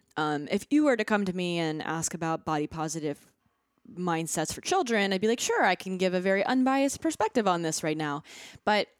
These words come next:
in this question, not really. I can't be unbiased. Uh, I will try my best, but it's going to be flavored a little bit with where I'm at in my life. And I think that's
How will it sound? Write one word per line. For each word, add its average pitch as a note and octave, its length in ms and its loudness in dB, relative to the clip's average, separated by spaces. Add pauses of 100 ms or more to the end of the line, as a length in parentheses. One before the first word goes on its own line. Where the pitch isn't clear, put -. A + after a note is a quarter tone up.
in G3+ 180 0
this - 500 0 (220)
question, G4 520 0 (220)
not G3 200 -2
really. A1+ 340 -8 (160)
I F#3+ 60 -4
can't - 220 -8
be C#3 120 -4
unbiased. - 520 -6 (300)
Uh, - 100 -8
I A3+ 100 0
will C#4 100 2
try F4+ 180 2
my E4 160 2
best, - 420 -2
but F#3+ 260 2
it's - 240 -4
going F3 300 -4
to - 100 -10
be D3 220 -4
flavored C#3+ 440 -6
a C3+ 40 -6
little C#3 220 -6
bit - 220 -6
with - 280 -12 (460)
where E3+ 240 -8
I'm E3 80 -4
at F3+ 100 -4
in A#3+ 60 -6
my C4 80 0
life. D#4 320 -4
And F#3 100 -6
I F#3+ 80 -2
think B3+ 180 -4
that's - 280 -6